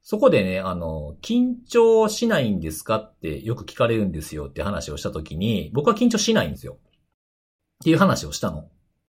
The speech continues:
で、その緊張しない理由っていうのはもう緊張してる暇がなくて、あの、僕は、その、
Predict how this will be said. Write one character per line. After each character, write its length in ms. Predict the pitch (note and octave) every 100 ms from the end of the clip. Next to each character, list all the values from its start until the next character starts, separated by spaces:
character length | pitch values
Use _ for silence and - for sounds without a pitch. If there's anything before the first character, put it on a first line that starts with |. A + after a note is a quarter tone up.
| _ _ _ _ _
で、 340 | F3 G#3+ G#2+ -
そ 120 | D3+
の 100 | D3+
緊 180 | A#3 A#3+
張 120 | B3+
し 100 | C4
な 100 | F#3
い 260 | A2 G2+ A2+
理 100 | A#2+
由 100 | C3
っ 20 |
て 80 | C3
い 20 |
う 20 | F#2
の 40 |
は 60 | F#2
も 60 |
う 40 | -
緊 200 | B3+ A#3
張 160 | A#3
し 60 | A3
て 60 |
る 100 | A#3
暇 280 | G#3 A#3 A3+
が 180 | A3 G#3
な 280 | C#3 D3+ F#3+
く 80 | -
て、 500 | G2+ G2 E2 - _
あ 100 | D3
の、 180 | C3 A#2
僕 320 | A2+ C3+ D#3+
は、 300 | G3+ G#3 F2
そ 100 | E2+
の、 480 | D#2+ D2+ D2 C#2+ C#2